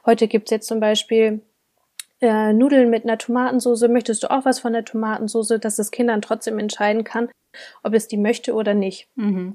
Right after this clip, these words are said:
Speaker 1: Also man sollte auf keinen Fall dann nur noch dem Kind das geben, äh,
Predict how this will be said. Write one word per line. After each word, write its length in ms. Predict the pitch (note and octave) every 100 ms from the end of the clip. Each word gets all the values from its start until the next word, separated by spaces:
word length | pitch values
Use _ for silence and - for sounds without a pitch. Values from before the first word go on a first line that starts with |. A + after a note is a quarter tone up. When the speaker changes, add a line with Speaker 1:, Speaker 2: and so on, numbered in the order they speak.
| -
Speaker 1:
Also 180 | B3 A3+
man 200 | A3+ A3+
sollte 340 | A3 A3 A3
auf 140 | G#3+
keinen 260 | - A3+ B3
Fall 360 | B3+ A#3 A3 A3
dann 280 | G#3 G#3+ G#3
nur 200 | A3+ A#3+
noch 140 | A#3+ A3+
dem 180 | A3+ G#3+
Kind 300 | B3 A3+ A3+
das 240 | A3 - - - - _ _
geben, 460 | A3+ A3+ A3 A3 -
äh, 380 | G#3+ G3+ G3 F#3